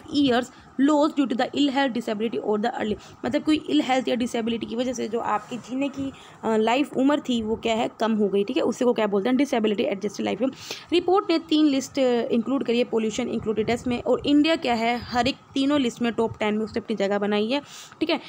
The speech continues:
Annual premature pollution related deaths में इंडिया का rank highest, मतलब कि इंडिया का rank first है और highest number of deaths होती हैं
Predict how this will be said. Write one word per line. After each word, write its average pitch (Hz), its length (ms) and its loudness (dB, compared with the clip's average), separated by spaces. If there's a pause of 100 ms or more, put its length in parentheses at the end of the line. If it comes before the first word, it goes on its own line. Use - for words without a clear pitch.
(160)
Annual 339 280 6
premature 302 520 2
pollution 269 340 0
related 254 340 0
deaths 226 200 -2
में 254 100 -2
इंडिया 233 300 0
का 226 100 0
rank 220 280 0
highest, 262 520 -2 (100)
मतलब 233 280 -2
कि 247 160 -8
इंडिया 233 300 -2
का 240 100 -2
rank 233 200 -2
first 247 300 -2
है 254 80 0
और - 100 0
highest 240 400 -2
number 226 200 0
of 208 100 -2
deaths 214 220 -2
होती 214 180 -6
हैं 262 160 0